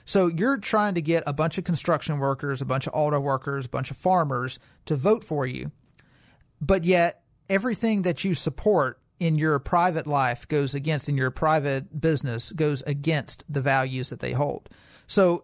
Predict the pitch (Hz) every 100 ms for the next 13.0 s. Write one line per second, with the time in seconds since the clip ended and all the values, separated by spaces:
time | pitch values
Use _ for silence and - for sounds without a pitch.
0 | - - 175 160 147 269 269 214 - 190
1 | 156 185 170 151 151 170 202 214 190 -
2 | - 202 170 180 156 165 - 139 135 135
3 | 175 151 147 170 165 156 143 143 - 139
4 | 139 139 139 131 147 143 139 139 131 143
5 | 156 147 170 143 139 175 143 143 139 175
6 | 160 151 - - - - - 151 143 160
7 | 143 127 147 180 170 156 147 143 139 139
8 | 131 - 156 156 143 131 127 139 156 147
9 | 147 - 143 139 - 139 131 131 202 247
10 | - 143 117 139 123 131 - _ _ _
11 | _ _ - 165 208 185 180 156 - 254
12 | - 226 208 151 180 - 160 147 117 -